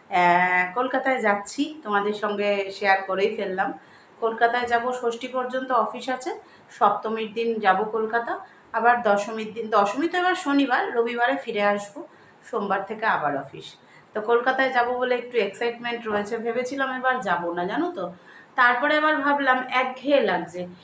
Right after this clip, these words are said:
এই অফিস বাড়ি কাজ, অফিস বাড়ি কাজ করতে করতে না একটু একঘেয়ে লাগছে। তো ভাবলাম যে না, ঘুরেই আসি তিন দিনের জন্য।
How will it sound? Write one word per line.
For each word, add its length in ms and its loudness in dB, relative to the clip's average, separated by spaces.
এই 160 2
অফিস 420 2
বাড়ি 360 2
কাজ, 380 6
অফিস 360 -4
বাড়ি 260 2
কাজ 380 4
করতে 220 -2
করতে 260 -2
না 100 2
একটু 220 -2
একঘেয়ে 440 0
লাগছে। 360 -4
তো 80 -2
ভাবলাম 360 2
যে 120 0
না, 380 0
ঘুরেই 380 2
আসি 220 0
তিন 240 -4
দিনের 280 -2
জন্য। 460 -4